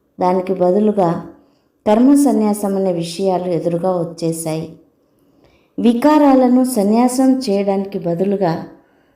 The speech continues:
ధనాన్ని సన్యాసం చేయటం అనే విషయం వచ్చేసింది. ఎప్పటి వరకు వికారాలపైన విజయం పొందమో అప్పటి వరకు వికర్మల యొక్క ఖాతా సమాప్తం అవ్వదు.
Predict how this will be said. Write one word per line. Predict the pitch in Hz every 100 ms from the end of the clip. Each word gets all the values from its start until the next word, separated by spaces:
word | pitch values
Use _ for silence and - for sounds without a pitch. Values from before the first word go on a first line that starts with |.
| _
ధనాన్ని | 170 202 220 262 277 285
సన్యాసం | 285 190 202 233 233 240
చేయటం | 233 196 190 185
అనే | 180 180 180
విషయం | 170 - 196 175
వచ్చేసింది. | 170 175 165 165 160 160 165 170 _ _ _ _ _ _ _
ఎప్పటి | 196 196 208 202
వరకు | 185 185 185 226 254 - _ _ _
వికారాలపైన | 196 226 233 285 285 254 - 196 196
విజయం | 190 190 196 233 233
పొందమో | 190 185 190 190 214 220 - _ _ _ _
అప్పటి | 202 - 277 240
వరకు | 202 190 202 185 202 - _ _ -
వికర్మల | 214 226 247 269 269 262
యొక్క | 220 208 202
ఖాతా | 202 180 175 180 190 180 -
సమాప్తం | - 185 185 202 208 - 214
అవ్వదు. | 180 170 170 170 170